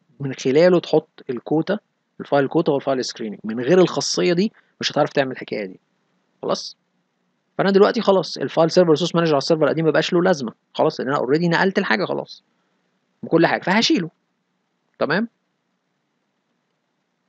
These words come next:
اه بياخد وقت شويه، وبعد كده المفروض بعديها تعمل ريستارت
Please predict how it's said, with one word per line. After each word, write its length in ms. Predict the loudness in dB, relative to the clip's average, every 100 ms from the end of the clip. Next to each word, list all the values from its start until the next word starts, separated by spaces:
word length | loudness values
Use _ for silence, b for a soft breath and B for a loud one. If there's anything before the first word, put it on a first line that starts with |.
| _ _ _ _ _ _ _ _ _ _ _ -8
اه 140 | -6 -4
بياخد 340 | -4 -4 -4
وقت 220 | -6 -6
شويه، 360 | -8 -6 -6 -6
وبعد 300 | -6 -6 -4
كده 160 | -4
المفروض 380 | -4 -4 -6 -4
بعديها 380 | -6 -6 -6 -6
تعمل 320 | -6 -8 -8
ريستارت 600 | -10 -6 -4 -4 -6 -20